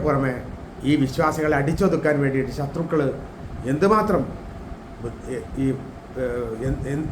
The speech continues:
എന്തുമാത്രം വലിയ ശിക്ഷയാണ് അവരുടെ മേൽ ചൊരിയുന്നത്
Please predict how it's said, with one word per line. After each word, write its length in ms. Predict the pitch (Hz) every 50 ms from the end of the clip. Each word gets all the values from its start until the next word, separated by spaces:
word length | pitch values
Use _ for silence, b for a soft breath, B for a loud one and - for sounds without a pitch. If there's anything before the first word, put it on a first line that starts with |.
| -
എന്തുമാത്രം 760 | 147 151 160 185 175 165 - - - - - - - 151 151 151 143 139 123 120
വലിയ 240 | 139 170 208 226 214 170 190
ശിക്ഷയാണ് 440 | 180 - - 226 233 208 165 135 104 - - - - - - - - - 123
അവരുടെ 200 | 135 143 139 139 139
മേൽ 100 | 135 131 131
ചൊരിയുന്നത് 440 | 147 147 147 175 190 190 185 175 170